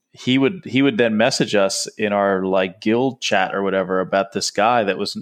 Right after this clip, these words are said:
wouldn't leave him alone. And so I kept it going for weeks. <laughs> And I finally, when it was, I think what ended it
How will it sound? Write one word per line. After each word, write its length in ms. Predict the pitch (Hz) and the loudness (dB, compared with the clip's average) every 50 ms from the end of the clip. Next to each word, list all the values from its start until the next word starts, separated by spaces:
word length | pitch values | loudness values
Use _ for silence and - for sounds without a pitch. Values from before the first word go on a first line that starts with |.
| - - | -14 -14
wouldn't 280 | - 104 107 104 101 101 | -8 -4 -4 -4 -2 -2
leave 120 | 101 98 | -4 -4
him 80 | 92 92 | -4 -4
alone. 440 | 90 95 110 143 156 110 90 98 - _ - - - - - - - - | -2 0 0 0 0 0 -2 -6 -12 _ -20 -20 -20 -20 -20 -20 -12 -8
And 180 | 107 101 92 | -8 -6 -6
so 160 | - - 104 | -4 -2 0
I 120 | 98 98 95 | 0 0 0
kept 320 | - - 123 110 - - | -2 -2 -2 -2 -2 -4
it 100 | 95 - | -8 -4
going 300 | - 101 113 135 131 107 | -2 0 0 0 -2 -4
for 160 | - - 92 | -6 -8 -8
weeks. 440 | - 101 123 139 127 - - - - - | -4 -2 -2 -2 0 0 0 0 0 -2
<laughs> 60 | - - - - - - - - - - - - - - _ _ _ _ _ _ _ _ _ _ _ _ _ _ _ _ _ _ _ _ _ _ _ _ _ - - 196 180 - _ - 208 - 285 - - 294 403 | -2 -6 -8 -14 -16 -18 -18 -18 -18 -18 -20 -20 -20 -20 _ _ _ _ _ _ _ _ _ _ _ _ _ _ _ _ _ _ _ _ _ _ _ _ _ -10 -8 -8 -8 -8 _ -4 -2 0 0 2 2 2 2
And 100 | - 117 | 2 2
I 160 | 113 117 117 | 2 2 0
finally, 680 | - - - 113 135 147 165 160 139 123 120 117 117 117 - 123 - - - - - - - - _ - _ _ - - | 0 -2 0 0 2 2 2 2 2 2 0 0 -2 -4 -10 -14 -14 -14 -14 -14 -14 -16 -18 -20 _ -20 _ _ -20 -6
when 180 | - 107 113 107 | -2 0 0 0
it 80 | - - | 0 -2
was, 200 | - 113 107 101 | -2 -4 -4 -2
I 120 | 101 117 135 | -2 -4 -4
think 260 | 156 143 151 151 - | -2 -4 -4 0 0
what 160 | 135 117 - - | 0 0 2 2
ended 300 | 117 135 170 165 139 110 | 0 2 4 2 2 2
it 180 | 104 98 - | 2 0 -2